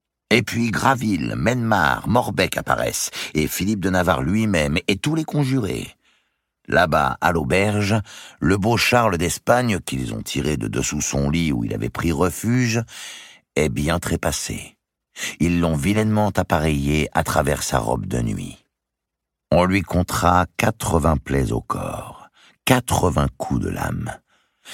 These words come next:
Chacun a voulu y plonger quatre fois son épée. Voilà, messire mon neveu, comment le roi Jean perdit son bon ami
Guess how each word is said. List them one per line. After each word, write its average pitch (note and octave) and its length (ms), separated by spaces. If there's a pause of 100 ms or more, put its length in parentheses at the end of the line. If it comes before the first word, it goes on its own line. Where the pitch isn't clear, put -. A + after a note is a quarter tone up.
(120)
Chacun G2 640
a D#2 100
voulu C#2 360
y C#2+ 60
plonger C#2+ 460
quatre - 460
fois - 300
son - 240
épée. - 480 (1900)
Voilà, C#3 460
messire B2 480
mon A#2 140
neveu, A2 420
comment G2 320
le F#2 100
roi E2+ 380
Jean E2+ 320
perdit D2 480
son C2+ 260
bon C#2+ 320
ami C#2+ 400